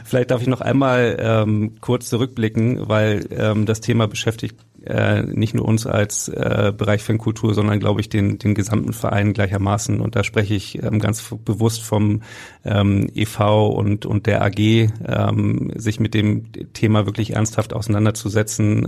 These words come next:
ähm, auch, äh, mit Blick auf, ähm, das Thema Hate Speech im, im Internet, äh, wo wir, äh, sehr intensiv auch mit, ähm, unserer Kommunikationsabteilung zusammenarbeiten und versuchen eben auch diese Bereiche zu scannen, weil,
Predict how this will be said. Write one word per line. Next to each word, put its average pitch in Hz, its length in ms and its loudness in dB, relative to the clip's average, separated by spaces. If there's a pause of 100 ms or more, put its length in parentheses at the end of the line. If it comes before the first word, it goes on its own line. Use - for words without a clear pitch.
ähm, 110 360 2
auch, - 340 -4 (460)
äh, 107 200 2
mit 101 200 0
Blick 110 280 -2
auf, 104 480 0
ähm, 107 880 0
das 107 180 -4
Thema 107 480 2
Hate 113 200 0
Speech 113 340 -4
im, 110 240 2
im - 200 -2
Internet, 110 560 2
äh, 107 200 0
wo 104 140 -2
wir, 107 340 0
äh, 113 140 -2
sehr 107 200 0
intensiv 107 380 -2
auch 113 160 -2
mit, 110 340 -2
ähm, 110 220 2
unserer 107 220 2
Kommunikationsabteilung 107 1040 -2
zusammenarbeiten 107 800 0
und 110 280 -4 (300)
versuchen 113 380 0
eben 107 120 0
auch 104 160 2
diese 107 220 -2
Bereiche 101 380 0
zu - 160 -8
scannen, 110 360 2
weil, 101 300 2